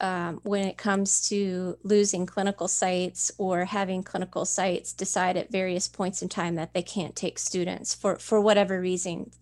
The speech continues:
re-, reason, staffing oftentimes can fluctuate, and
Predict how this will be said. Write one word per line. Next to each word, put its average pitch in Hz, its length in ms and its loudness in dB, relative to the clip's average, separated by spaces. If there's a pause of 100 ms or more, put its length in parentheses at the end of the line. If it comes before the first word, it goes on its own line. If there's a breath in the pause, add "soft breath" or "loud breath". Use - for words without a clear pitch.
re-, 202 160 4 (180)
reason, 202 460 2 (480 loud breath)
staffing 240 680 4
oftentimes 208 840 2
can - 140 -2
fluctuate, - 840 0 (460 loud breath)
and 185 580 2